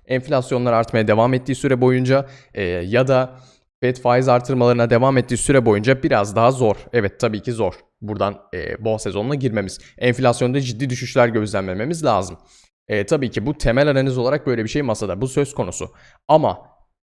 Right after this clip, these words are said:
önemli olan tablo olumlu birkaç veri eşliğinde Bitcoin'in nereye gideceği. Şimdi gelecek olan enflasyon verileri, önümüzdeki FED faiz toplantıları,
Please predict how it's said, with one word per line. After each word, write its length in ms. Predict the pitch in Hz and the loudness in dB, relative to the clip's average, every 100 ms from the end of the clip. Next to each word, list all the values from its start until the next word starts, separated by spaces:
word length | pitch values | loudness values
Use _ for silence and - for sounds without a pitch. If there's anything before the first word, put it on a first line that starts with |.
| - | -2
önemli 360 | 123 127 139 | 2 4 2
olan 260 | 185 180 151 | 2 2 2
tablo 420 | 151 139 160 156 - | 0 0 0 -4 -4
olumlu 480 | 135 147 175 190 | -2 0 -2 -2
birkaç 440 | 147 127 - 185 - | -4 0 2 2 0
veri 380 | 120 127 170 156 | 2 4 4 2
eşliğinde 480 | 123 - 123 156 | -2 -2 0 0
Bitcoin'in 500 | 127 - 123 120 170 | -2 -4 -2 0 0
nereye 200 | 127 101 | 0 0
gideceği. 480 | 90 90 87 87 80 _ - _ | -2 -6 -6 -6 -8 _ -20 _
Şimdi 260 | - 135 110 | -4 -4 0
gelecek 380 | 117 139 170 160 | 0 0 0 0
olan 180 | 151 | -2
enflasyon 540 | 156 127 135 131 139 131 | -2 -2 0 0 0 0
verileri, 360 | 117 98 92 | 0 0 -2
önümüzdeki 600 | 90 117 135 139 131 131 | -2 -2 -2 -2 -4 -4
FED 180 | 156 131 | -4 -4
faiz 340 | - 117 127 - | 0 0 0 -2
toplantıları, 680 | 123 113 101 101 98 95 | -4 -2 -4 -4 -2 -4